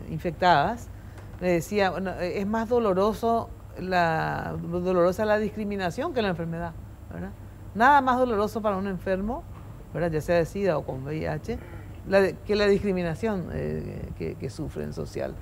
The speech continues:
Ahora, cuando alguien se entera, por primera vez, análisis,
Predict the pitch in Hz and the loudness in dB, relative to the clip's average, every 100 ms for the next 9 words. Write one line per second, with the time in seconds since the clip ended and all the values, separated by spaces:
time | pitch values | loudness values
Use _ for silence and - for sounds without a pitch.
0 | - - - - 262 294 320 302 294 - | -12 -12 -10 4 6 8 6 6 4 6
1 | 415 440 453 381 - - - - 233 175 | 6 6 2 -2 -10 -16 -6 2 4 4
2 | 175 135 131 - - - - - - 175 | 4 2 -2 -8 -12 -14 -16 -16 -6 -4
3 | 165 202 226 208 214 - - - - - | -2 4 6 6 2 -4 -14 -16 -16 -14
4 | - - - - 185 190 226 247 269 285 | -12 -12 -12 -2 4 6 6 4 -2 -6